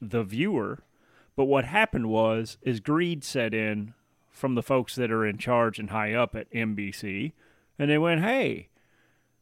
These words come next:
we got a million subscribers, or we got five hundred thousand subscribers. If we raise the price by a dollar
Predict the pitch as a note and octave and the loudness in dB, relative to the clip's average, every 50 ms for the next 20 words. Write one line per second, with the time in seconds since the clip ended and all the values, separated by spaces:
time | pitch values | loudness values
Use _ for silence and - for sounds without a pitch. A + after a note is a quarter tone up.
0 | _ _ _ _ _ _ _ A#2 G#2 A#2 D3 F3 - F#3 D#3+ C#3 B2+ B2 B2 - | _ _ _ _ _ _ _ -8 -2 0 0 0 2 2 4 4 4 2 0 -4
1 | _ _ _ _ _ _ _ _ - A#2+ A2+ A2 A2+ A#2+ B2+ C3+ C#3+ C#3+ C#3+ C3+ | _ _ _ _ _ _ _ _ -4 -2 0 0 2 2 4 4 2 2 0 -2
2 | - C#3 B2+ - - - C#3+ D3+ F#3 F#3+ B2+ G2 - - - - - _ C3 C3 | -6 -10 -10 -8 -2 0 0 0 0 -2 -6 -8 -12 -12 -16 -18 -4 _ 2 2
3 | C3 A2+ C3 C#3+ D3 C#3 - - - - B2+ B2+ C3+ A#2 A#2 C#3 D3 C#3 C#3 A2+ | 4 4 4 4 4 2 2 0 -2 0 2 2 2 2 0 0 0 0 0 0
4 | - C#3+ C3+ C#3 C3 A2+ A#2+ - - A#2 G2 - - B2+ A#2+ C#3 C#3+ G2+ G#2 F#2+ | 0 2 2 2 2 0 -4 -8 -10 -12 -14 -8 -2 2 2 2 2 0 -4 -8
5 | - - G#2 F#2+ - A2 G#2 G2 G#2 A#2 B2+ C3 G#2+ G#2+ G2+ - A2+ A#2+ C3 - | -10 -12 -16 -10 -6 -6 -4 -2 0 0 -2 -2 -2 -6 -6 -2 -2 -2 -4 -4
6 | - A#2+ G2 F2+ F2+ F2 A2 A2+ A#2+ B2 A2+ G2 G2 G2+ | -6 -6 -6 -6 -6 -6 -4 -2 -2 -2 -4 -6 -8 -10